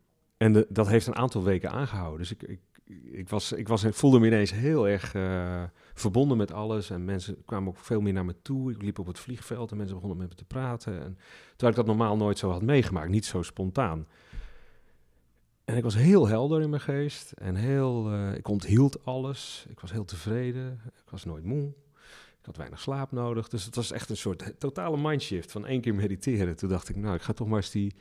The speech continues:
spirituele boekwinkels in waar ik normaal altijd met een grote boog omheen loop." <laughs> En toen, ja, dat is het begin geweest. Toen ben ik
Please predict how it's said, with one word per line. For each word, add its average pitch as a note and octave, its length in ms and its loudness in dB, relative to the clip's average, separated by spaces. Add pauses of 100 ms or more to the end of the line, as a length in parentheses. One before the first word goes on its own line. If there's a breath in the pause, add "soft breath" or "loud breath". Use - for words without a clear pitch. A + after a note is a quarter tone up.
(280 loud breath)
spirituele G#2 580 2
boekwinkels F#2+ 600 0
in F#2 180 -2
waar F2+ 120 -2
ik F2 100 -8
normaal G2 200 0
altijd F2 220 -4
met F2+ 40 2
een F2+ 100 -4
grote F#2 220 0
boog F2+ 240 2
omheen F#2 260 0
loop." E2 360 -6 (440 loud breath)
<laughs> - 1300 4
En A#2+ 160 10
toen, B2+ 160 8
ja, A2+ 120 8
dat G2+ 100 10
is A#2+ 60 10
het G2 80 0
begin G#2 300 6
geweest. A2+ 560 -2
Toen F#2 220 -2
ben F2+ 140 0
ik F2 100 -2